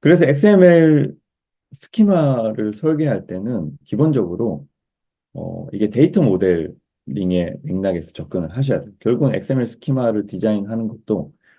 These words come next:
어떠한 데이터의 모델을 확립하는 그런 프로세스라고 보시면 됩니다. 자, 데이터 모델이라는 건 뭐냐?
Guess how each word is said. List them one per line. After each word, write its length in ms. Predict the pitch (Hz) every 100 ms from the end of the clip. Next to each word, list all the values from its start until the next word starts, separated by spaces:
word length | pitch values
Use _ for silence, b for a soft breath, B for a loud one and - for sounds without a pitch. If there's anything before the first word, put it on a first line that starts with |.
| _
어떠한 400 | 113 113 123 104
데이터의 560 | 104 110 110 92 73 _ _ _ _ _ _ _ _ _ _ _ - 117 104
모델을 460 | 92 107 107 71 - _ - 95 101
확립하는 640 | 131 127 - 90 78 90 _ _ _ _ _ _ 87
그런 460 | 87 95 87 78 -
프로세스라고 1700 | 120 120 80 - - 139 _ _ _ _ _ _ _ _ _ 87 78
보시면 320 | 78 - 82 71
됩니다. 300 | - - _ _ _ _ _ _ -
자, 120 | 95
데이터 420 | 127 151 165 147
모델이라는 1120 | 113 101 113 92 76 _ _ _ - 107 104
건 120 | 92 80
뭐냐? 420 | 87 117 90